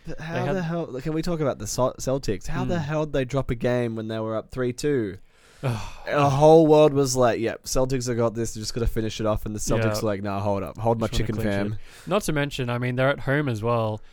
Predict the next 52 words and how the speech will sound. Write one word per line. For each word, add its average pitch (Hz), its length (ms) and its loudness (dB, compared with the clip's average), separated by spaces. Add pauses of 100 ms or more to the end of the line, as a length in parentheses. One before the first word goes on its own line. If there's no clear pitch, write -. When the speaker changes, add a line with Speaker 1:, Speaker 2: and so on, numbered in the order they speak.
(160)
Speaker 2:
And 127 140 -2
we 131 80 0
might 151 200 0
get 196 80 -2
onto 135 240 -2
this 120 200 -6
a 123 40 -6
little 117 220 -6
bit. 113 320 -6
Speaker 1:
Let's 139 220 2
get 175 120 8
onto 196 140 4
this 190 160 6
right 143 400 6
Speaker 2:
<laughs> - 0 -
Speaker 1:
now. 123 300 2
Speaker 2:
Yeah, 139 200 4
all 123 120 -4
right. 127 240 2
Speaker 1:
What 196 180 10
has 220 140 6
happened 175 500 4
to 151 140 4
having 151 300 0
the 147 100 2
home 147 240 2
court 143 180 4
advantage? 131 800 0 (220)
Speaker 2:
I, 165 220 -4 (300)
this, 190 280 0
this 175 320 -4
is 220 120 -4
such 185 200 0
an 170 80 -4
interesting 151 560 -2
series 151 320 -2
because, 135 520 -2
I 143 60 -4
mean, 139 400 -2 (240)
first 160 300 2
two 151 100 2
games 117 400 0
were 110 60 -6
split - 280 -2
one 113 200 -4
one, 110 320 -8 (260)
second 151 340 -2
two 147 140 2
games 110 380 -2
split - 280 -6
one 110 240 -6
one, 104 300 -8